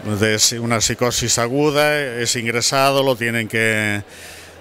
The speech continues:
lo, bueno, en fin, lo tienen que contener de forma mecánica, con medicación, con neurolépticos,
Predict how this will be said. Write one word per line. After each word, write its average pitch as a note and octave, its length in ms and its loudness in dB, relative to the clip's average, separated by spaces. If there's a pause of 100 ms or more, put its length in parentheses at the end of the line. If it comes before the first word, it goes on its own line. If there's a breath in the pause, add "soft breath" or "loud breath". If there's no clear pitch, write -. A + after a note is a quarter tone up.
lo, G#2+ 180 -2
bueno, A2+ 240 -2
en A2+ 60 -4
fin, A2+ 180 -2
lo A2+ 120 0
tienen A#2 240 0
que A#2+ 160 2
contener B2+ 680 4
de B2 100 -2
forma A2+ 280 -4
mecánica, C3+ 1040 2
con A2+ 140 -4
medicación, A#2+ 680 2
con B2 180 -2
neurolépticos, B2+ 1120 0